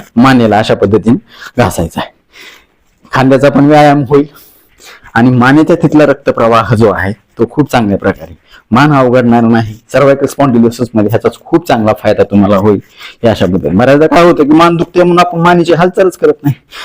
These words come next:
पण हालचाल मी तुम्हाला करायला सांगत नाही, तुम्हाला फक्त त्या ठिकाणी अशा पद्धतीने मसाज करायला मी तुम्हाला सांगतो, जेणेकरून रक्ताभिसरण सुधारणं अत्यंत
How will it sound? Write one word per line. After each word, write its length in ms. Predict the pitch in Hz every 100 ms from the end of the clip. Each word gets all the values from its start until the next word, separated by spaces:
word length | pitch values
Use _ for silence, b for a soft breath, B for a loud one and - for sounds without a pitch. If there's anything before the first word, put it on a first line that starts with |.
| B B _
पण 100 | 143
हालचाल 380 | - 127 139 214
मी 120 | 214
तुम्हाला 300 | 190 170 175
करायला 300 | 165 151 139
सांगत 380 | - 120 117 117
नाही, 340 | 104 80 131 180 110 -
तुम्हाला 220 | 156 151
फक्त 220 | 147 -
त्या 140 | 131 123
ठिकाणी 280 | 123 123 127
अशा 180 | 117
पद्धतीने 420 | 123 113 113 110 113
मसाज 420 | 107 - 143 -
करायला 320 | 120 110 104
मी 100 | 104
तुम्हाला 280 | 95 101 101
सांगतो, 380 | 110 92 90 113 - _ _ _ _ _ - - B B B 131
जेणेकरून 420 | 127 - 120 117
रक्ताभिसरण 600 | 117 135 123 120 123 127
सुधारणं 400 | - 107 104 104
अत्यंत 440 | - 107 - -